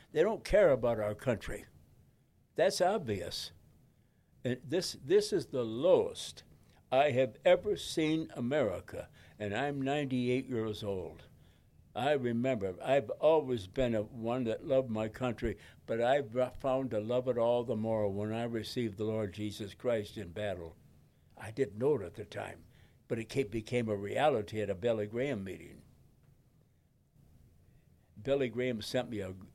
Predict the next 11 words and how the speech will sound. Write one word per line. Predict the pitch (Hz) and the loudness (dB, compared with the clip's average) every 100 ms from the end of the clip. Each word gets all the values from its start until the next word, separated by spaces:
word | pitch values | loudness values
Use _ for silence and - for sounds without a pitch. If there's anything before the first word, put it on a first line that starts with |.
| - | -6
I | 107 127 - | -4 -4 -6
wrote | 117 113 131 | -6 0 0
him | 131 | 0
a, | 98 | -4
he | 90 113 | -6 -8
sent | - 139 135 | -2 -4 -2
me | 110 | -6
a | |
beautiful | 92 117 120 - 107 | -4 -4 -4 -4 -4
letter | 98 101 | -4 -6
back. | 87 82 85 82 | -8 -10 -12 -14